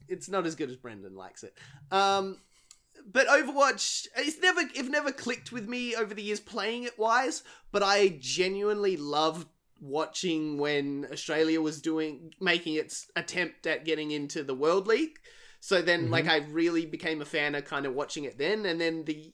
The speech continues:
Speaker 1: I think it's this year or l-, uh, last year when they announced the Overwatch League, I was like, "Oh, okay, yeah, I'll give it a try," and genuinely hooked. And most times if I see it on Twitch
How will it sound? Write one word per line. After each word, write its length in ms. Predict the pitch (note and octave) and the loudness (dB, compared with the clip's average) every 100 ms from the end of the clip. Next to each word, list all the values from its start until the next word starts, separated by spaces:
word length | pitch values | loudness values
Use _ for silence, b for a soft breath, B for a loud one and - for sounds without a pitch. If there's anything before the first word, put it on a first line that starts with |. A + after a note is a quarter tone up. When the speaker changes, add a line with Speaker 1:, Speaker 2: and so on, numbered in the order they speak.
| - | -12
Speaker 1:
I 80 | D#3+ | -2
think 200 | G#3 F#3+ | -2 -2
it's 100 | F3 | -4
this 260 | F#3+ G3 | -4 -4
year 300 | F#3+ F#3 F#3 | 0 0 2
or 260 | E3 D#3+ D#3 _ _ | 4 2 2 _ _
l-, 180 | D3 C#3+ E3+ | -10 -8 -2
uh, 140 | D#3 D3 | -2 -2
last 340 | E3 E3 F3 - | 0 2 2 0
year 140 | E3+ | -2
when 100 | D#3 | -2
they 140 | D3 C#3+ | -2 -2
announced 340 | C#3 C3 - | -2 -4 -8
the 120 | A#2+ | 0
Overwatch 520 | C#3+ G#3 A3+ A3+ - | 2 4 4 0 0
League, 340 | G#3+ A#3 A#3 G3+ | -2 -2 -2 -2
I 120 | D3 | 0
was 180 | D#3+ E3 | 0 0
like, 220 | D3+ - B B B - | -2 -4 B B B -2
"Oh, 200 | F#4+ F#4+ | 0 2
okay, 200 | B3 D4 | 2 4
yeah, 180 | C4+ C#4 | 6 4
I'll 80 | |
give 160 | C#4+ B3 | 2 0
it 80 | F#3+ | 0
a 40 | |
try," 340 | E3+ D#3+ E3+ G#3 | 0 2 4 6
and 180 | F3+ D#3 B B B | 4 0 B B B
genuinely 600 | C3+ D3 A#3 B3+ B3+ A#3+ G#3+ | 2 6 6 4 0 0 2
hooked. 460 | G3+ D#3+ - - - | 2 0 -4 -16 -6
And 220 | E3+ E3 | -4 2
most 280 | F#3 A#3 - | 2 2 0
times 380 | G#3 G3 F#3+ F#3+ | -2 0 -2 -4
if 100 | G3 | -2
I 120 | E3 | -2
see 260 | - F3 | 0 0
it 80 | E3+ | 2
on 220 | D#3+ D#3 | 0 -2
Twitch 500 | D3 G3 G3 - - | 0 0 0 -2 -8